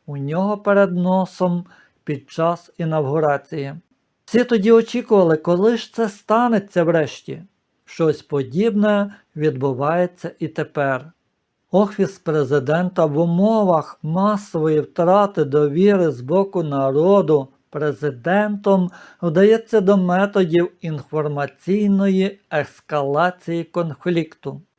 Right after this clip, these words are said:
Все частіше у Фейсбуці з'являється зелена реклама із опльовуванням Залужного.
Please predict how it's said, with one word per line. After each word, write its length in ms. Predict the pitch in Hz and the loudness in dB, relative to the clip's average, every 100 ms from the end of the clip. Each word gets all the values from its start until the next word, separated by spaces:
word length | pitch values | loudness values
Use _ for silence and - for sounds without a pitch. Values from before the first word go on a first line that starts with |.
| _ - | _ -14
Все 240 | - 233 | -2 -2
частіше 800 | 233 226 - 220 220 - 202 220 - | 0 -6 -4 -2 -2 2 0 0 -2
у 220 | 170 170 | -2 -2
Фейсбуці 720 | - 165 156 143 170 208 208 | -2 -2 0 0 -2 0 0
з'являється 640 | 175 190 190 190 190 185 160 | 2 2 4 2 0 -2 2
зелена 460 | 185 185 180 180 | 2 2 2 2
реклама 760 | 180 180 175 165 175 170 170 - | 0 0 2 4 4 0 -4 -6
із 220 | 165 143 | -8 -4
опльовуванням 920 | 151 151 147 156 175 185 190 180 185 180 | -4 -4 0 4 4 2 0 -2 -4 -4
Залужного. 880 | 156 165 160 143 131 - 127 147 | 0 0 0 -4 -6 -10 -10 -12